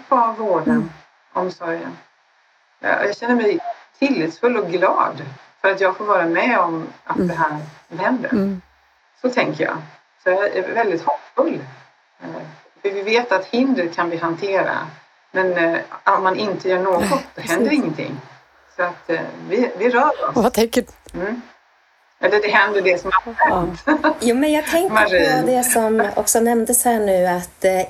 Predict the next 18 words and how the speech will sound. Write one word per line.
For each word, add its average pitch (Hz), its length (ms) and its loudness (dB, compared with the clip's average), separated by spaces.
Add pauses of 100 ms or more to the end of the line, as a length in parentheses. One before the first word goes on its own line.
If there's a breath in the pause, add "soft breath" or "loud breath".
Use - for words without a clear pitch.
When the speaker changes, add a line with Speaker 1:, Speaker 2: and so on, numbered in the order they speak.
Speaker 3:
invånarna 311 840 2
gör 196 320 0
också - 300 -2
en 320 100 2 (200)
resa. - 460 0 (1400 loud breath)
Att - 140 -10
det 233 120 2
på 294 140 -10
något 269 100 2
Speaker 1:
Mm. 269 120 0
Speaker 3:
sätt - 340 0
är, 240 340 4 (360 loud breath)
det 262 80 -6
känns 294 240 2
så 247 100 0
självklart 302 1040 0
att 214 200 -4
vi, 214 400 2